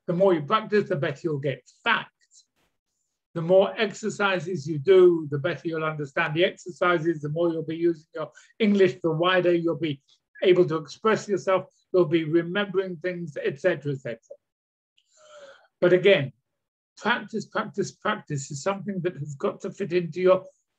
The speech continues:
daily life schedule. And for some people, it's okay because you make a decision that you are going to study really hard, do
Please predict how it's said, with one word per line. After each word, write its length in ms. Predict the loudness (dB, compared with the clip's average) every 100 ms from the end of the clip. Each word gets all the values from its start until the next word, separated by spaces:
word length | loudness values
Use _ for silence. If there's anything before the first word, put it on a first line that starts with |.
| _ -16 -2
daily 540 | 0 2 2 0 0
life 400 | -4 -2 -2 -4 _
schedule. 600 | -18 -4 -2 0 -2 -4 _ _ _ _ _ _ _ _ _ _ -20 _
And 140 | -4 -2
for 80 | 0
some 280 | 0 0
people, 540 | 2 0 0 -2 -2 -6 -14 _ _ _ _ _ _ _ _ _ _ -2
it's 400 | 0 0 -2 -8 -2
okay 480 | -2 0 -2 -2
because 540 | -4 -6 -4 -2 -2 -4
you 280 | -4 -4 -6 -4
make 180 | -4 -4
a 60 |
decision 580 | -8 -8 -4 -2 -2 -4
that 140 | -8 -6
you 120 | -2 0
are 60 |
going 280 | 0 -2 -4
to 200 | -6 -10 _ _ _ _ _ _ -20
study 580 | -6 0 4 4 2 2
really 280 | 2 4 2
hard, 240 | 0 -4
do 160 | -6